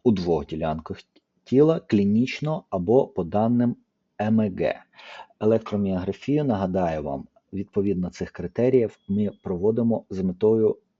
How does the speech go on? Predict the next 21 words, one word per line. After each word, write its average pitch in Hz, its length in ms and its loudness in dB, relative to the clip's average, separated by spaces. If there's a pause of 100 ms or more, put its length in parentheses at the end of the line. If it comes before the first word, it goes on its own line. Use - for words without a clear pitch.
(720)
виключення 98 1120 -6 (200)
інших 110 640 -4
супутніх - 760 -8 (160)
патологій 87 760 -4 (100)
і 123 100 0
підтвердження 127 840 0
знаків 104 540 -2
враження 104 460 0
саме 95 320 -4
периферичного 98 1080 -4
мотонейрону. 104 960 0 (260)
Не 123 140 4
для 107 120 4
того, 110 280 6
щоб - 200 -2
поставити 87 480 0
діагноз, 73 600 -2
а 98 100 -2
для 80 140 -8
того, 110 300 -4
щоб - 220 -2